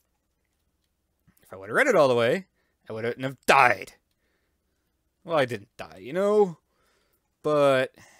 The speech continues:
it would've been more interesting if I had. Don't fall, don't fall. Ooh. And it's Sophia.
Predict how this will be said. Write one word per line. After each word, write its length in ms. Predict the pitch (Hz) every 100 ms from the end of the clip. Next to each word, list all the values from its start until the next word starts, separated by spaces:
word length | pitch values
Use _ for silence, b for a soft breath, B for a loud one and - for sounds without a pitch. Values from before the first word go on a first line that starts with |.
| B
it 40 | 139
would've 160 | 127
been 80 | 117
more 180 | 117 113
interesting 400 | 151 214 233 277
if 80 | 254
I 80 |
had. 340 | - 117 - - _ b b b b _ - - - - - - - - 147 151 196 202 214 214
Don't 180 | 190 190
fall, 140 | 185 202
don't 140 | 202
fall. 220 | 214 185
Ooh. 340 | 196 170 135 - - - - - - - 71 107
And 540 | 113 117 120 120 120 123
it's 160 | -
Sophia. 680 | - 131 - 117 127 208